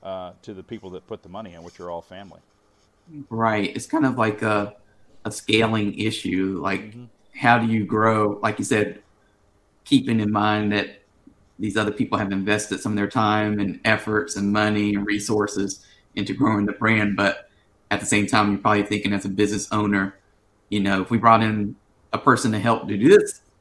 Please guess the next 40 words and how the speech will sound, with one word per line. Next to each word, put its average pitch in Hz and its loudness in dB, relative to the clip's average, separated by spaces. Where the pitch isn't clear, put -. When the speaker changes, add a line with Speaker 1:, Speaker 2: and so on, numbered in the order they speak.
Speaker 2:
you 127 4
know, 113 4
free 135 6
up 127 4
time 151 6
and 117 2
we 120 2
could 127 2
even 117 2
maybe 123 4
grow 120 2
even 113 0
more. 123 -2
Speaker 1:
Yeah. 101 -14
But 131 -8
then 151 -4
it's, - -12
then 123 -14
it's, 117 -18
uh, 110 -18
you 113 -12
know, 101 -16
you 113 -14
gotta 123 -8
quantify 151 -10
it, 73 -20
right? 101 -10
And 104 -18
maybe, 131 0
Speaker 2:
Mm-hmm. 139 -2
Speaker 1:
maybe, 127 -14
maybe 127 -16
you 120 -16
make 123 -14
the 110 -14
wrong 113 -10
decision 101 -18
to 95 -20
do 110 -16
it. 92 -16